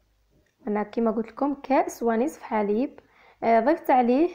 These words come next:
آه، ثلاث ملاعق كبيره سكر عادي، ثلاث ملاعق كبيره سكر عادي، ونخلطهم مليح حتى يذوب لي هذاك السكر في الحليب.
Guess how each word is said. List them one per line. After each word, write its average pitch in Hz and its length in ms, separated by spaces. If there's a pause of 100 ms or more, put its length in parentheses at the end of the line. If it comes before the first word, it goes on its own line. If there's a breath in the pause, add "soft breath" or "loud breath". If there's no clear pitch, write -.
(180)
آه، 240 220
ثلاث 269 340
ملاعق 247 480
كبيره 233 420
سكر 226 480
عادي، 196 500 (880)
ثلاث 226 220
ملاعق 226 500 (100)
كبيره 214 460
سكر 214 440
عادي، 196 600 (1600)
ونخلطهم 269 580
مليح 233 480 (800)
حتى 277 360
يذوب 240 280
لي 226 120
هذاك 220 180
السكر 233 420
في - 120
الحليب. 226 840